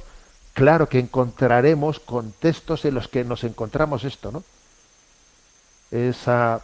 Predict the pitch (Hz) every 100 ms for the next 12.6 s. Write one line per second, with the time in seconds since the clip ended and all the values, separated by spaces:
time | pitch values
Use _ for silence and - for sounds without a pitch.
0 | - 117 117 _ - _ - _ 147 127
1 | 139 127 120 - - - - 117 - 120
2 | 113 123 135 - 120 113 - _ _ _
3 | 139 120 123 - 117 131 135 131 131 -
4 | - _ - 110 117 - 127 110 117 120
5 | 135 127 120 123 139 - - 120 117 110
6 | 131 127 113 127 123 117 - - 117 113
7 | 165 135 113 131 131 139 131 139 - _
8 | _ _ _ _ _ - - 135 127 120
9 | 127 - 120 120 156 160 131 139 151 127
10 | 107 123 117 151 101 78 - - _ _
11 | _ _ _ _ _ 131 120 120 123 120
12 | 123 143 - 82 104 -